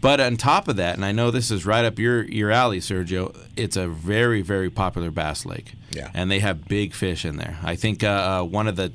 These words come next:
Speaker 1: I think it's, is it one of the top ten, uh, ever caught was actually caught from this lake, I believe.
Speaker 2: Wow.
Speaker 1: I think it was, like, nineteen, eighteen, nineteen pounds, something like
Speaker 2: Wow,
Speaker 1: that.
Speaker 2: that's, uh, it's massive.
Speaker 1: Mm-hmm.
Speaker 2: All right, so, uh, and y-, you, you go to Isabella quite often.
Speaker 1: Yes, definitely. And it, what's cool, too, is Isabella actually has,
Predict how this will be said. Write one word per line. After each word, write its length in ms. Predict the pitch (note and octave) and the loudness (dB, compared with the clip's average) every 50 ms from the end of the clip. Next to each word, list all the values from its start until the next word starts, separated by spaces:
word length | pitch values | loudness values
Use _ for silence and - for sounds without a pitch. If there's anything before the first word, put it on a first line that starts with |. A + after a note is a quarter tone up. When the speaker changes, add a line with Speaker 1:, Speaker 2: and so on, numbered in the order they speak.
| - - | -6 -6
Speaker 1:
I 80 | F2+ F#2+ | -4 -2
think 180 | G#2 A2+ A2+ A2+ | 0 0 0 0
it's, 200 | - - - - | -2 -4 -6 -6
is 160 | G#2 F#2+ F#2 | -6 -4 -4
it 200 | F#2+ - - - | -6 -8 -6 -4
one 140 | G#2 G#2+ A2 | -2 -2 0
of 60 | G#2 | 0
the 100 | F#2+ F#2 | -2 -4
top 320 | - - A2+ A2+ - - | 0 2 2 2 2 0
ten, 360 | - - G#2+ G#2 A2 C3 D3 - - - - - - - - | -2 -2 -2 0 0 -2 -4 -6 -10 -18 -20 -20 -20 -16 -6
uh, 200 | - G2 G2 F#2+ - | -4 -2 -2 0 0
ever 240 | G#2 G2+ G2 F#2+ | 0 0 -2 -2
caught 320 | F#2 - A#2 A#2 A#2 - - | -2 2 2 4 4 2 0
was 140 | F#2 F2 F2 | -4 -2 -2
actually 300 | E2+ F2 - - F2+ D#2 | -2 -4 -4 -6 -8 -6
caught 260 | - - E2+ E2+ - | -4 -2 -2 -2 -4
from 160 | - E2 E2 | -6 -8 -6
this 160 | E2+ - - | -6 -6 -6
lake, 220 | E2+ E2+ E2 - - | -6 -6 -6 -6 -6
I 40 | |
believe. 400 | E2 E2 - - - - - - - - - - - | -6 -6 -8 -8 -8 -10 -10 -12 -14 -20 -20 -18 -14
Speaker 2:
Wow. 220 | - D#2+ E2 E2 D#2 | -10 -8 -6 -6 -2
Speaker 1:
I 20 | |
think 140 | - G#2+ A2 | -2 0 0
it 20 | |
was, 100 | G#2 F#2+ G2 | 0 0 0
like, 180 | F#2 F2 - | -2 -2 -2
nineteen, 680 | G2 F#2+ G2 G2+ G#2 - - - A2+ A2 G2+ G2+ G2 F#2+ | -2 -2 -2 -2 -4 -6 -4 -4 -2 -2 -2 -4 -4 -2
eighteen, 320 | G2+ G#2 G2+ - A2 G2+ | -4 -4 -2 -2 -4 -2
nineteen 380 | F#2+ F#2+ G2+ F#2+ - G2+ F2+ E2 | -2 -2 -4 -4 -4 -6 -6 -4
pounds, 340 | - F#2+ F2+ E2+ E2 D#2 - | -2 -2 -2 -2 -4 -6 -6
something 280 | - E2 D#2 - D#2 | -6 -6 -6 -6 -6
like 100 | D#2 F#2 | -4 -2
Speaker 2:
Wow, 140 | A#2+ C#3+ - | 0 0 0
Speaker 1:
that. 180 | D#2+ D2 D2+ F2+ | 0 -2 -4 -6
Speaker 2:
that's, 320 | G2+ - - - - - | -8 -6 -6 -6 -2 -2
uh, 160 | G#2 F#2 F2+ F2+ | -2 -2 -2 -6
it's 140 | - - | -8 -8
massive. 520 | - E2+ F2+ G#2+ G#2+ B2 A2+ - - D2+ C#2+ | -8 -6 -4 -2 -2 -2 -2 -2 -4 -6 -4
Speaker 1:
Mm-hmm. 500 | - G#2+ G#2+ G#2 G2 F#2+ G#2 G#2 A2 A#2 | -2 -2 0 0 0 0 0 0 2 2
Speaker 2:
All 120 | C#3 D3 | 2 2
right, 220 | D#3+ D#3 C3+ A#2 - | 2 2 2 0 2
so, 260 | - C#3+ C#3 C#3 C#3 | 2 4 4 6 4
uh, 180 | C3+ C3+ C3+ C3+ | 4 4 4 4
and 140 | C3+ C#3 D3 | 2 2 0
y-, 80 | D3 C#3+ C#3 | 0 0 0
you, 200 | D3 D#3 F3+ F#3 | 2 2 2 2
you 220 | F#3 D#3+ F3 G3 | 0 0 0 0
go 180 | D#3 F3+ E3 C#3+ | 4 4 4 6
to 60 | C3 | 6
Isabella 580 | B2 A#2+ A#2 - A#2 A2 G#2 A2 G#2+ G#2+ G#2 F#2 | 4 2 2 0 0 -2 0 0 0 0 -2 -2
quite 240 | - G2 G2 F#2+ | -2 -2 0 0
often. 240 | G2+ G#2 G#2+ G2 - A#2+ | 0 -2 -2 -2 0 2
Speaker 1:
Yes, 380 | C3 C#3 B2 G2+ F2+ - - | 4 4 4 2 2 -2 -4
definitely. 400 | - A2 G#2+ A2 - G#2+ G2+ G2+ | -2 0 0 0 2 0 0 2
And 180 | A2+ A#2+ A#2+ A2 A#2 | 2 2 2 2 2
it, 100 | B2 A#2 | 2 4
what's 220 | A#2 B2 A#2+ A#2+ | 4 2 2 0
cool, 260 | - - D3 C#3+ C#3 | 0 0 0 2 2
too, 240 | - - D3 D#3+ E3 | 0 2 2 2 4
is 160 | C3+ A2 - | 2 2 2
Isabella 540 | A2+ A2 G2 G2 F2+ F2 G2+ A#2 B2+ B2 G2+ | 2 0 0 0 0 2 2 2 2 2 0
actually 440 | - F2 F#2+ G2 G2 - - A2+ G2+ | 0 0 0 0 -2 -2 -4 -2 -2
has, 460 | F#2 G2+ G2 F#2 F2+ F2+ F2+ F2 - | 0 0 2 2 2 0 -2 -4 -6